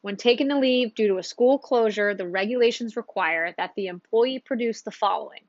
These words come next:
their name, the dates that the leave is requested, the name of the school that is closed, oral or written statement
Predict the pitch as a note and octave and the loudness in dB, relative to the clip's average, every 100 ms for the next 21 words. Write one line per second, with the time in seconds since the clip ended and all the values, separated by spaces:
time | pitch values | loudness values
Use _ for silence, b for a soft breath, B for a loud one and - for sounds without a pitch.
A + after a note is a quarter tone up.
0 | _ _ _ _ _ G3 F#3 F#3 G#3 A#3+ | _ _ _ _ _ -6 -6 -4 -2 -2
1 | D4+ - _ _ _ _ _ _ _ G#3 | -4 -10 _ _ _ _ _ _ _ -8
2 | F3 A3+ B3+ - A#3+ A3+ A3 G#3+ A3+ G#3+ | 2 2 2 0 -2 0 0 0 0 -2
3 | F#3+ F#3+ - F3+ - C#4 D#4 E4+ _ _ | -4 -8 -6 -8 -6 -4 -4 -4 _ _
4 | _ _ _ _ _ _ _ _ _ _ | _ _ _ _ _ _ _ _ _ _
5 | _ _ - G3+ A#3 B3 A3+ G#3+ - G#3+ | _ _ -6 0 0 2 0 -2 -4 0
6 | A3 G3+ F#3 - - G#3 G#3 C4+ F4+ - | 0 0 -4 -10 -4 0 2 0 -4 -14
7 | _ _ _ _ _ _ _ _ _ _ | _ _ _ _ _ _ _ _ _ _
8 | _ _ _ _ C4 D4 D#4+ E4 - G#3+ | _ _ _ _ 0 4 4 2 -2 -4
9 | A3 B3+ C#4 B3 A#3+ A3+ B3 D4 | -2 -4 -6 -8 -4 -4 -6 -12